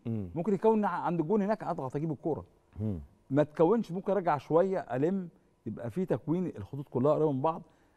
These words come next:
Speaker 2: اقفل مساحات.
Speaker 1: هاي.
Speaker 2: دي عاده في التدريب.
Speaker 1: صح.
Speaker 2: لكن طول الوقت انا بعمل ضغط عالي عالي عالي، ده لو انا سم-، الج-، الفرقه الثانيه سامحه لي بكده وانا قادر اعمله، هعمله.
Speaker 1: مم. مم.
Speaker 2: لكن لو حسيت في مشاكل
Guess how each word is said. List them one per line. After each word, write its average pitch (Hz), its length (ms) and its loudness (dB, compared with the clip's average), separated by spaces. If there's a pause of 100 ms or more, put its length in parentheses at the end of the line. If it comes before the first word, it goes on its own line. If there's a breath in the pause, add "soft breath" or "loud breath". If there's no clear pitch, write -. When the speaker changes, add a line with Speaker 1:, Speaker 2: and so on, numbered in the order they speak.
(120 soft breath)
Speaker 2:
اقفل 139 340 -4
مساحات. 110 440 -6 (260)
Speaker 1:
هاي. 101 80 -6
Speaker 2:
دي 165 60 0
عاده 185 340 0
في - 140 -14
التدريب. 160 400 2 (160)
Speaker 1:
صح. 110 180 -6 (140)
Speaker 2:
لكن 139 400 2
طول 247 260 6
الوقت 160 420 4
انا 135 160 -2
بعمل 180 340 2 (480)
ضغط 170 320 0 (180)
عالي 127 420 -2
عالي 135 360 -2
عالي، 147 280 -2 (920 soft breath)
ده 135 480 4 (120)
لو 143 220 4
انا 214 100 4
سم-، 160 180 -2 (140)
الج-، 123 220 -4
الفرقه 156 380 0
الثانيه 214 220 2
سامحه 156 300 -2
لي 196 80 2
بكده 202 420 2 (160)
وانا 147 300 0
قادر 185 200 2
اعمله، 135 320 2 (120)
هعمله. 117 380 0 (340)
Speaker 1:
مم. 101 80 -4
مم. 98 220 -4 (160)
Speaker 2:
لكن 131 340 2
لو 127 100 2
حسيت 127 340 -4
في 220 120 -2
مشاكل 202 500 0